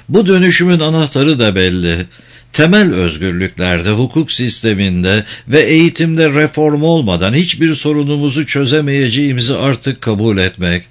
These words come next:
Asıl yapmamız gereken eskiden Güney Kore'nin,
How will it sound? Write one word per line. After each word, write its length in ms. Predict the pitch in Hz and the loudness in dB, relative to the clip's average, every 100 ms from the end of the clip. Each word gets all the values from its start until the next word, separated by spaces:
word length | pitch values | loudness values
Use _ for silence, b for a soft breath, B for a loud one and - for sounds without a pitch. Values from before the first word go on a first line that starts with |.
| _ _ B B B B B - | _ _ B B B B B -2
Asıl 360 | 156 - 220 | 0 2 2
yapmamız 580 | 180 175 170 170 196 151 | 2 2 2 2 2 0
gereken 480 | 101 78 82 104 117 | 0 -2 -2 -2 -2
eskiden 440 | 135 - 143 147 | -4 -2 -2 0
Güney 480 | 139 110 117 120 135 | 0 0 0 0 0
Kore'nin, 560 | 107 98 90 85 107 | -2 -2 0 0 -2